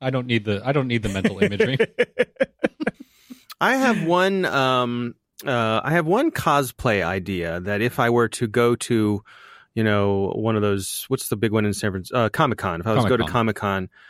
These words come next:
Speaker 3: I have
Speaker 2: Mm-hmm.
Speaker 3: one in mind that I've never seen anyone else do.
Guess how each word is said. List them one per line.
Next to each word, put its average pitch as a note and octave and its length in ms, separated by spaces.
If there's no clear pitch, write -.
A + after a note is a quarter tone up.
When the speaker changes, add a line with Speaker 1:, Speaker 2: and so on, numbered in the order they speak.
Speaker 3:
I B2+ 80
have B2 300
Speaker 2:
Mm-hmm. C#3 80
Speaker 3:
one C3 420
in A#2 260
mind A2+ 520
that G#2+ 100
I've G#2+ 140
never C3+ 180
seen B2+ 240
anyone A2 300
else G2+ 300
do. F#2 540